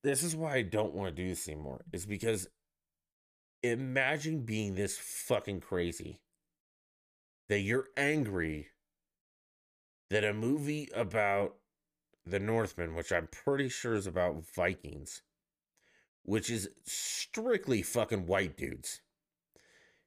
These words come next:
Historically, like, this is historical fact. This is shit that actually happened, that is just a bunch of white dudes being Vikings, being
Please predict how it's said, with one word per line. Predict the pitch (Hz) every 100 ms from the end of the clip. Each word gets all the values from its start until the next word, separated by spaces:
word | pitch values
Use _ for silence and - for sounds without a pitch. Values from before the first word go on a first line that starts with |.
| _
Historically, | - 117 - - 170 160 - 92
like, | 82 90 -
this | 123 117
is | 98
historical | 101 - - 120 123 123 127 113
fact. | - - 123 85 80 - - _ _ _ _ _ _ _ _ _ _ -
This | 104 113
is | 104
shit | - 127 120
that | 117 - -
actually | 117 117 - 147 143 135 135
happened, | 123 - 82 78 - - - _
that | 98 90
is | 87 85 82
just | - 101 110 -
a |
bunch | - - 98 104
of | 104 90
white | 98 107 101 -
dudes | 80 71 69 - - _ _ _ _ _ _ _ _ _ - 107
being | 90 92 104 98
Vikings, | 98 101 92 92 60 - - _ _ _ _ _ _ _ _ _ _ _ _ _ _ _ _
being | 104 107